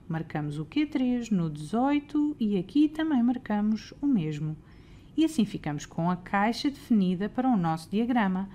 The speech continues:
Deixem-me completar a caixa e pronto. E vou fazer aqui também a outra. Vou completar esta caixa e cá está. Temos a caixa também nesta reta numérica.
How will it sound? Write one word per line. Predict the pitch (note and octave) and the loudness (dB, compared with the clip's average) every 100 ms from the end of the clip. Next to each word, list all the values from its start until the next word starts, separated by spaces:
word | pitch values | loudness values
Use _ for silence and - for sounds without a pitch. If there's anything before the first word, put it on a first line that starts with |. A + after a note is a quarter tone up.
| - - - | -18 -18 -4
Deixem-me | F3 E3+ - D3 | 0 0 0 -6
completar | - - E3 - E3+ | -6 -8 -8 -6 -4
a | E3+ | -4
caixa | E3+ C4+ D#4 F4 E4+ D#4 | 0 2 2 0 -4 -2
e | D4+ D4 D4+ D#4 D#4+ D#4 D4+ D4+ C#4+ B3+ A#3+ | 0 2 2 0 0 2 4 4 4 2 -2
pronto. | - - - - - - | -6 -6 -6 -12 -6 2
E | C4 D4 | 6 6
vou | D4+ D#4 | 4 0
fazer | D4+ C4 D4 D#4 | 0 0 2 2
aqui | D4 D#4+ | 2 0
também | D#4+ E4 D4+ D#4+ F4 | 2 2 2 2 2
a | F4+ | 2
outra. | D4 C4+ C4 B3+ A#3+ | 2 2 -2 -4 -4
Vou | E3+ E3 | -6 -6
completar | - D#3 E3 - G#3 A#3 C4+ C#4 | -6 -6 -8 -2 2 4 4 2
esta | B3+ - | 0 -6
caixa | F3 - E3+ D#4 - - | -10 -4 -2 -2 -4 -4
e | C4 B3+ B3 B3 B3 B3 | -2 0 2 2 2 0
cá | - | -2
está. | C#4 - C#3+ - - - - - - | -2 -2 -6 -6 -12 -20 -20 -20 -6
Temos | F3 D#3+ | -4 -2
a | D#3 | -4
caixa | - C#4 D4+ - | 2 4 4 -2
também | C#4+ A#3 G#3 A#3 B3+ B3 | -4 0 2 4 6 6
nesta | A#3+ D4 - A#3+ | 6 2 0 -2
reta | A3 G#3 F3 | 0 0 -2
numérica. | D3+ C#3+ E3 D#3 - E3+ | -2 -4 -8 -12 -14 -16